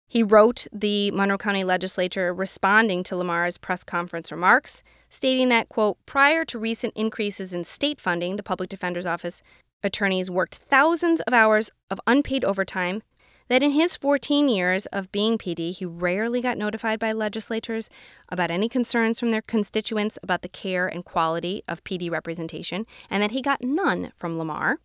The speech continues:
He called Lamar's assertions about the P D staff baseless, reprehensible, and farcical.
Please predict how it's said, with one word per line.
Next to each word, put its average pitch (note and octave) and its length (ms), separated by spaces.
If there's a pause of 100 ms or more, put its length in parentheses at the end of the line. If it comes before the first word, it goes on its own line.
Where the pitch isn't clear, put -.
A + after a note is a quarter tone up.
(180)
He D4 120
called A4 360
Lamar's G#3 440
assertions G#3 560
about A#3 400
the G3+ 80
P - 160
D F3 120
staff E3+ 360 (200)
baseless, D4+ 640 (260)
reprehensible, A#3 800 (240)
and F3+ 160
farcical. - 640